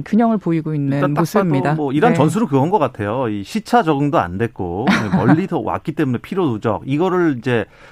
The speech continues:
Speaker 2: 어쨌든 수비만 집중적으로 하다가 기회를 엿보는 그런 전략인 것 같습니다. 참 재미없는 축구인데요.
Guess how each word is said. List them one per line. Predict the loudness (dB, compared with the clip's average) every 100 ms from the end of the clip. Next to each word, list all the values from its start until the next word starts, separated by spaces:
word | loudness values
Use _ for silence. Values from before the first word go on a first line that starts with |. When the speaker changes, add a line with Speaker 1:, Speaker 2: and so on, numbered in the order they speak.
| -4
Speaker 2:
어쨌든 | 0 0 0 0 0 -4 -16 -20 _ _ _
수비만 | -8 -2 2 4 6 4
집중적으로 | 2 0 0 2 2 0
하다가 | -2 -2 0 0 0 -2
기회를 | -2 2 2 2
엿보는 | -2 0 0 0
그런 | 0 0
전략인 | 0 0 0 0 -4
것 |
같습니다. | -6 -10 -4 -2 -2 -4 -4
참 | -6 -6 -6
재미없는 | -4 -4 -2 -2 -4
축구인데요. | -8 -10 -10 -4 0 0 2 2